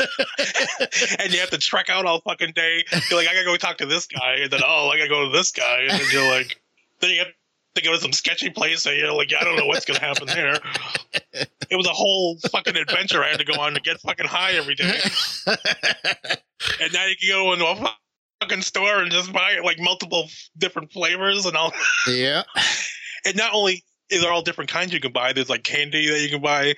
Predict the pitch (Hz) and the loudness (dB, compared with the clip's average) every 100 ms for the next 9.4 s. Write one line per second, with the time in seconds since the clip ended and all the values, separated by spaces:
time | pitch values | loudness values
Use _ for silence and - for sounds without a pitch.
0 | - 123 123 143 180 233 202 196 - _ | -2 0 2 4 2 2 0 -2 -8 _
1 | _ - 151 - - - - _ _ _ | _ -6 -6 -6 -12 -12 -16 _ _ _
2 | - - - 147 185 165 147 170 220 170 | -20 -12 -6 -2 -2 0 0 2 2 0
3 | 151 - 170 160 - - - 196 196 175 | 0 0 0 0 -2 -6 -2 0 0 0
4 | - - 165 165 151 143 151 143 135 147 | -2 -2 -2 0 0 0 0 0 0 0
5 | 151 147 139 135 127 135 - 117 123 127 | 0 0 -2 -2 -2 -2 -4 -4 0 0
6 | 120 113 - 139 139 - - - 156 160 | 0 -4 -4 0 0 -2 -16 -6 -2 0
7 | 135 - 139 123 165 165 - _ _ _ | 0 0 0 0 2 0 -4 _ _ _
8 | - 127 123 123 123 123 117 110 117 113 | -2 0 2 0 0 0 -2 0 0 2
9 | 113 - 117 | -2 0 0